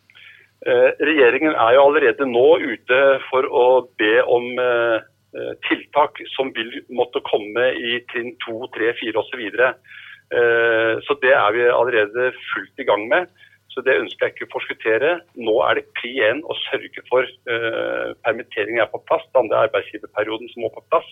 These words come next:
og så er det dette med omsorg. Så nå er det å få de gjerdestolpene opp,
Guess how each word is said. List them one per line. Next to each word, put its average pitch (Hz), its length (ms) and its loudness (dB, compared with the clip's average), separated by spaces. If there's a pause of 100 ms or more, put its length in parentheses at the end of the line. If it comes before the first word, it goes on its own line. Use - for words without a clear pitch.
og - 100 -14
så 110 120 2
er 101 40 -2
det 117 120 -6
dette - 200 -8
med 117 160 -2
omsorg. 147 360 0 (520)
Så 139 240 2
nå 123 160 2 (140)
er 110 40 2
det 131 120 6
å 127 240 0 (180)
få 131 160 -4 (140)
de 131 260 -12
gjerdestolpene 104 720 -2
opp, - 180 2